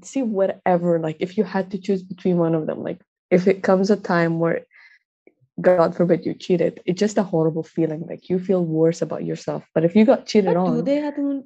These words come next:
Speaker 1: it
Speaker 2: Do,
Speaker 1: happened
Speaker 2: do
Speaker 1: to
Speaker 2: these
Speaker 1: you.
Speaker 2: people feel bad when they cheat?
Speaker 1: Oh, God. If they don't, then
Speaker 2: I'm pretty sure
Speaker 1: then
Speaker 2: people don't feel bad when they cheat. They just, they
Speaker 1: that
Speaker 2: don't
Speaker 1: is
Speaker 2: even
Speaker 1: it.
Speaker 2: feel that it's something wrong that they did.
Speaker 1: I,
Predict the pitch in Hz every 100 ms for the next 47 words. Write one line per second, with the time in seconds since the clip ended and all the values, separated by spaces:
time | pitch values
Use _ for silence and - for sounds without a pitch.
0 | - 196 226 269 320 247 185 180 226 160
1 | - 254 262 262 _ _ _ _ _ _
2 | 247 233 226 220 214 208 202 202 214 208
3 | 208 - 208 196 _ _ _ _ _ _
4 | _ _ _ _ 175 160 - 156 156 170
5 | - 277 254 196 202 175 180 - 180 175
6 | 175 175 _ _ 262 320 349 311 160 247
7 | 247 233 233 208 208 208 208 196 202 202
8 | 196 196 196 190 202 220 _ _ _ -
9 | 233 247 247 202 240 240 240 233 226 -
10 | 208 196 196 196 190 190 196 190 196 185
11 | 185 185 185 190 190 190 190 196 190 _
12 | _ _ _ - 170 170